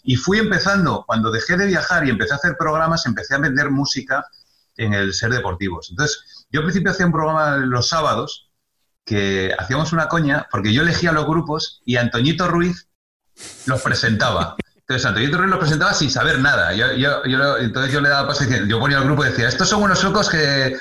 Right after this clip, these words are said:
Antonio, ¿cómo se llaman?". Y él decía, yo le, le decía el nombre que le había pasado yo y entonces se inventaba, "Estos son estudiantes de periodismo que no sé qué, no sé cuánto". Y, y aquello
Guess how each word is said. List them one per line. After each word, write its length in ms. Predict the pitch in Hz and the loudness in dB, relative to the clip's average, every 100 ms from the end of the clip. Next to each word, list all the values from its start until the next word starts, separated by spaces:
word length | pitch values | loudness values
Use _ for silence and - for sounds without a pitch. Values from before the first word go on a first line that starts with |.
| - | -2
Antonio, 300 | 127 120 190 | 0 2 2
¿cómo 120 | 180 | 2
se 120 | 190 175 | 2 2
llaman?". 260 | 151 110 | 2 2
Y 60 | 107 | 2
él 100 | 120 - | 2 -2
decía, 480 | - 107 95 90 95 98 | 0 0 0 -4 -6 -2
yo 80 | |
le, 100 | 101 | -2
le 360 | 95 90 90 92 | -4 -8 -8 -6
decía 160 | 92 107 | 0 2
el 60 | |
nombre 280 | 131 143 123 | 4 2 0
que 60 | 104 | 0
le 60 | |
había 160 | 185 120 | 0 0
pasado 240 | 143 147 | 0 0
yo 240 | 139 160 170 - - - - | 2 2 0 -6 -14 -16 0
y 80 | 120 | 2
entonces 240 | 117 135 | 2 0
se 60 | 143 | 2
inventaba, 520 | 127 120 120 104 92 - - - - | 2 2 2 0 -2 -4 -8 -8 -8
"Estos 200 | - 196 | -4 0
son 120 | 202 190 | 2 2
estudiantes 460 | 175 165 180 160 | 2 2 2 2
de 100 | 160 | 2
periodismo 520 | 160 151 175 170 165 151 | 2 2 4 4 4 4
que 80 | |
no 80 | 135 | 2
sé 100 | 127 | 2
qué, 60 | 131 | 2
no 80 | 151 | 2
sé 80 | |
cuánto". 200 | 139 143 120 104 - | 0 0 0 -2 -6
Y, 80 | 101 - 247 | -14 -8 -4
y 20 | 107 104 | -2 -2
aquello 480 | 117 - 190 208 220 | -4 0 2 2 0